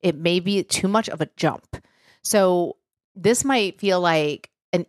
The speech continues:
easier step. So, like, if you haven't gone to, like, retreats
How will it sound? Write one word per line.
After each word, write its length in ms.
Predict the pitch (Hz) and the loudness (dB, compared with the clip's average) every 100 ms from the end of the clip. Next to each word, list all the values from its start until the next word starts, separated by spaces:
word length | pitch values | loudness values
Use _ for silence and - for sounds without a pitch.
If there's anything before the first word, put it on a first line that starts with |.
| - | -2
easier 500 | 240 240 214 170 151 | 0 2 2 2 0
step. 420 | - - 151 - | -2 0 -2 0
So, 160 | - 214 | 0 2
like, 260 | 214 - _ _ _ _ - | 2 -4 _ _ _ _ -4
if 100 | 214 | 0
you 100 | 262 | 0
haven't 300 | 302 427 277 | 2 0 0
gone 180 | 196 185 | 0 2
to, 100 | 185 | 0
like, 220 | 147 - | -2 -6
retreats 720 | - - 226 226 196 - - | -8 -2 0 0 -2 -4 -4